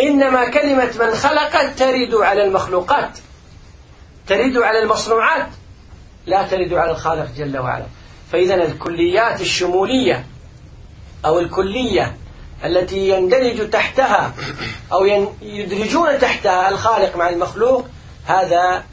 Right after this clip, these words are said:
من أفسد أنواع الأقيسة، ولا يجوز استعماله في باب الاعتقاد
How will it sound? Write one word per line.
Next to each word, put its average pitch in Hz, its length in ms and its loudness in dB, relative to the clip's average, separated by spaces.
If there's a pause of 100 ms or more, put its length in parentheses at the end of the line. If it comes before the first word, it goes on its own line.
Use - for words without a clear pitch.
(280)
من 175 340 -2
أفسد 196 440 0
أنواع 160 440 0
الأقيسة، 180 680 -2 (300)
ولا 180 320 2
يجوز 160 680 -2 (520)
استعماله 180 760 0
في 165 180 -6
باب 175 220 0
الاعتقاد 156 760 -2